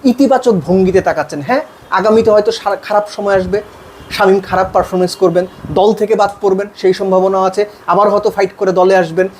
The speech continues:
কিংবা এই অবস্থা থেকে হয়তো বা আরও ভালো করবেন, যে কোনো কিছু হতে পারে। কিন্তু পার্টিকুলার এই সময়টাতে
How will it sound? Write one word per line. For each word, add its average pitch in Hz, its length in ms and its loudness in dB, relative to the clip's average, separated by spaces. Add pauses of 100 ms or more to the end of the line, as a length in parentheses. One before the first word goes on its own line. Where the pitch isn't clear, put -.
(120)
কিংবা 240 240 2
এই 240 240 2
অবস্থা 240 340 2
থেকে 269 200 -2
হয়তো 233 240 -2
বা 233 100 0
আরও 185 240 -4
ভালো 180 200 -2
করবেন, 160 300 -6
যে 220 160 2
কোনো 330 200 2
কিছু 277 200 0
হতে 220 140 0
পারে। 151 180 0 (280)
কিন্তু 240 260 2
পার্টিকুলার 294 580 2
এই 254 300 2
সময়টাতে 226 600 -2